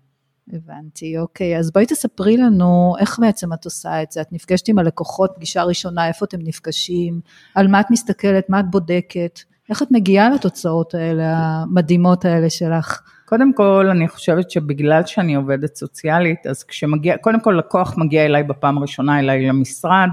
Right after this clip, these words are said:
Speaker 2: זה ניטרלי, עוד לא מדברים בכלל על העבודה, מה אני רוצה, אלא הם מכירים אותי, אני מכירה אותם.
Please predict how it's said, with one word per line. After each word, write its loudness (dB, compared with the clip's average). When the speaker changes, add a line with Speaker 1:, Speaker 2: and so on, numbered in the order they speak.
Speaker 2:
זה -2
ניטרלי, 0
עוד 0
לא 2
מדברים 0
בכלל -2
על 2
העבודה, 0
מה 2
אני 2
רוצה, -2
אלא 2
הם 4
מכירים 0
אותי, 0
אני 2
מכירה -2
אותם. -2